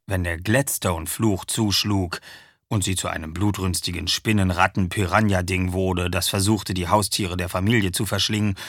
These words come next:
und Eier in ihren Besitzern einzunisten, darum bat, weggesperrt zu werden. Während ihrer Anfälle konnte Velma einen ganz schönen Krawall veranstalten, aber irgendetwas sagte Cobb,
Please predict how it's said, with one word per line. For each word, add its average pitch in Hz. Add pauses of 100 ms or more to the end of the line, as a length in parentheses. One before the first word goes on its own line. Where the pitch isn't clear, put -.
(100)
und -
Eier 104
in 101
ihren 95
Besitzern 92
einzunisten, 92 (400)
darum 139
bat, 95
weggesperrt 90
zu -
werden. 76 (760)
Während 143
ihrer 117
Anfälle 120
konnte 110
Velma 107
einen 92
ganz 113
schönen 135
Krawall 135
veranstalten, 85 (500)
aber 98
irgendetwas 123
sagte 95
Cobb, 92